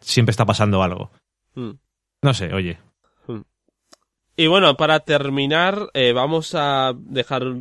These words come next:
Speaker 2: el tema de la televisión y vamos al cómic, vamos a volver al cómic y hablamos de las aventuras de Monsieur Vieux-Bois de Rodolphe, eh, Töpfer,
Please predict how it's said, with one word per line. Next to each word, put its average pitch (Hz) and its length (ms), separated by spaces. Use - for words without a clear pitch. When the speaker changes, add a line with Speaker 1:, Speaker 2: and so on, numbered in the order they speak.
Speaker 2:
el 120 200
tema 135 180
de 143 60
la 151 80
televisión 165 640
y 156 40
vamos 147 360
al 110 560
cómic, 151 300
vamos 127 180
a 139 80
volver 120 260
al 117 140
cómic 170 340
y 165 200
hablamos 165 760
de 170 260
las 156 220
aventuras 147 440
de 151 360
Monsieur 147 800
Vieux-Bois 139 840
de 151 440
Rodolphe, 131 800
eh, 107 260
Töpfer, 139 580